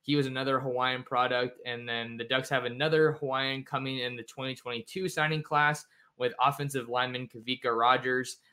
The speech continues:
out of Kaapa. So lots of Hawaiian, uh, Hawaiian presence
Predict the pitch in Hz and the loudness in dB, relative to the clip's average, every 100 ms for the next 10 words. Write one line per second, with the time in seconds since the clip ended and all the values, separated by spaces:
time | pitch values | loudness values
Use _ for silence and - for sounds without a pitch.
0 | - 123 123 - - 123 135 131 131 131 | -2 0 0 -2 2 2 4 4 2 0
1 | _ _ _ - 123 113 113 110 127 151 | _ _ _ -2 2 4 2 2 2 2
2 | 147 135 131 131 131 131 127 135 - - | 0 -2 -2 0 0 0 -4 -10 -20 -20
3 | _ _ - 110 107 127 127 127 123 131 | _ _ -2 -2 -2 -4 0 2 2 0
4 | 127 120 120 | 0 -2 -12